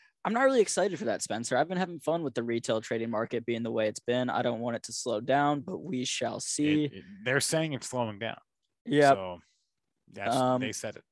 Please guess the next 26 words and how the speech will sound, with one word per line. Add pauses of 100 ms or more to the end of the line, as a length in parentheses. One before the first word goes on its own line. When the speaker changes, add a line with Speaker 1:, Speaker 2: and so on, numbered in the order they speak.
(340)
Speaker 1:
all
right,
well,
let's
go
from
Robinhood (200)
to
Speaker 2:
Mm-hmm.
Speaker 1:
Nvidia.
Speaker 2:
Mm-hmm.
Speaker 1:
Nvidia,
full
disclosure,
in
my
long-term
portfolio,
one
of
my
favorite
stocks
of
all
time.